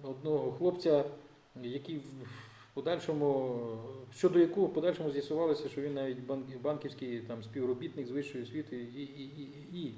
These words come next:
От. Так при затриманні в нього, е, викрали самі затримуючі і міліціонери навіть гроші. Там при ньому було три тисячі шістсот гривень. Так от, постовіло з нього, як,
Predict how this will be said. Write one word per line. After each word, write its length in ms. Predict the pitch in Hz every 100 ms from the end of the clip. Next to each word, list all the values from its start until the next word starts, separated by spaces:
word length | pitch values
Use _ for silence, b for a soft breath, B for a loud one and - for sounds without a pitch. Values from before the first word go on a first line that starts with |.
| - B B B B B B B -
От. 260 | 127 110
Так 180 | 110 147
при 200 | - 202
затриманні 480 | 202 202 233 220 202
в 40 |
нього, 460 | 196 202 190 190 180 B - 156
е, 240 | 156 151 - - - - - _ _ _ 135 135
викрали 720 | 214 208 190 180 165 156 147
самі 640 | 151 170 185 180 160 147 139
затримуючі 920 | 151 - 220 254 214 185 175 165 151
і 40 |
міліціонери 760 | 165 170 160 170 165 214 208
навіть 280 | 190 190 190
гроші. 340 | 190 202 - 113
Там 160 | 117 -
при 120 | 143
ньому 220 | 156 147
було 200 | 143 143
три 160 | 143 143
тисячі 400 | 143 143 135 131
шістсот 360 | - - 135
гривень. 340 | 143 208 202 196 B B -
Так 140 | 175
от, 140 | 170 -
постовіло 600 | 156 165 165 185 151 147
з 100 | 156
нього, 200 | 175 156
як, 200 | 151